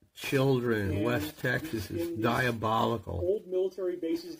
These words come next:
Speaker 2: look like the one we have in Niagara Falls. And there's tons and tons of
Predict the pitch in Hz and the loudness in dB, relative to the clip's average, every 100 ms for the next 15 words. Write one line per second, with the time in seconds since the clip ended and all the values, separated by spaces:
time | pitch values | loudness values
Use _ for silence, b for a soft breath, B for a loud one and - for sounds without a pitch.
0 | - 165 170 170 170 151 160 160 160 151 | -8 -8 -4 -6 -6 -8 -6 -4 -2 -2
1 | 147 147 143 143 143 135 - 156 151 143 | -4 -8 -10 -8 -10 -10 -6 -2 -2 -4
2 | - _ _ _ _ _ _ _ _ 151 | -12 _ _ _ _ _ _ _ _ -14
3 | 147 - - 208 190 165 - 175 156 | -12 -12 -12 -10 -12 -16 -12 -10 -10